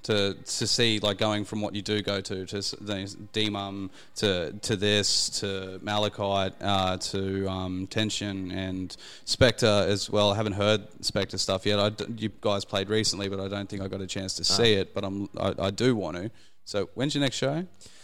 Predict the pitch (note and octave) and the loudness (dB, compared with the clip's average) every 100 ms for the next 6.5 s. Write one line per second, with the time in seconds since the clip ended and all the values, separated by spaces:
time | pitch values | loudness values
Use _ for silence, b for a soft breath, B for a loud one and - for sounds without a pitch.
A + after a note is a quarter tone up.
0 | B A#2+ C3 C3+ D3 C#3 C#3 C#3 E3 - | B 4 6 6 6 4 6 6 6 6
1 | C3+ G#2 A#2+ A2+ B2 A#2 B2+ B2 - B2+ | 4 8 10 10 6 2 4 4 4 2
2 | B2 - B2+ C3+ D3 - C3+ A#2 - - | 2 4 6 6 4 6 8 8 6 0
3 | - - - A#2+ A2+ G2+ G2 - - A2 | 0 -2 -6 0 2 2 -2 -4 -6 -4
4 | G2+ - F2+ F#2 F#2+ - - b b b | -6 -2 -2 -2 -4 -6 -12 b b b
5 | - A#2+ A#2 A#2 A2+ A2+ G#2 G2+ G2 G2 | -4 -2 0 0 2 0 0 -4 -4 -6
6 | F#2 - F2+ F#2+ F#2 | -6 -6 -8 -8 -10